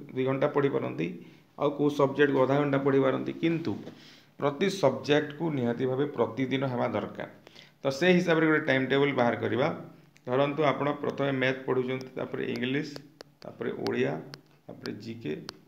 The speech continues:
ତାପରେ ରିଜନିଂ। ଏମିତି ପାଞ୍ଚଟା ସବଜେକ୍ଟ ହେଇଗଲା। ତ ଆପଣ ସକାଳୁ ଆରମ୍ଭ କରିକି, ହୁଏତ ଆପଣ ଇଂରାଜୀ ପଢ଼ିପାରନ୍ତି, ଗୋଟେ just tentative ମୁଁ ଟାଇମ୍ ଟେବୁଲ୍ ଦେଉଛି।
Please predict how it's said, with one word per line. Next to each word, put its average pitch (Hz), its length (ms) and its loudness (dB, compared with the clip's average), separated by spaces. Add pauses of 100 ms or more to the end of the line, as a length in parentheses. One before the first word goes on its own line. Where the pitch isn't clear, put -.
(200)
ତାପରେ - 300 -8
ରିଜନିଂ। 104 440 -8 (540)
ଏମିତି 131 240 -6
ପାଞ୍ଚଟା 135 400 -2
ସବଜେକ୍ଟ 139 400 -4
ହେଇଗଲା। 143 260 2 (1160)
ତ - 20 -
ଆପଣ 143 260 4
ସକାଳୁ 175 520 4
ଆରମ୍ଭ 156 380 4
କରିକି, 160 420 -2
ହୁଏତ 156 380 -2
ଆପଣ 147 260 2
ଇଂରାଜୀ 147 360 2
ପଢ଼ିପାରନ୍ତି, 143 520 -2
ଗୋଟେ 147 360 -2
just 143 240 -2
tentative 139 500 4
ମୁଁ 147 140 -2
ଟାଇମ୍ 135 220 0
ଟେବୁଲ୍ 131 260 2
ଦେଉଛି। 123 280 -2